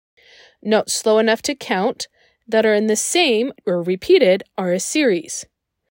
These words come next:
Notes too fast to count and unique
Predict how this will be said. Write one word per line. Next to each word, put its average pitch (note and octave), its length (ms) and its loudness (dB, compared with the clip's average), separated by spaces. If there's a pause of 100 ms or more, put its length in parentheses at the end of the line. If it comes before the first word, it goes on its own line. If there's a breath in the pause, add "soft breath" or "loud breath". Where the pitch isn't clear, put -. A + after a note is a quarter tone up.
(1500 soft breath)
Notes A#3 380 0
too - 260 2
fast D#4 400 0
to C#4 80 -4
count B3+ 520 -4
and G#3 160 -2
unique F#3+ 440 -2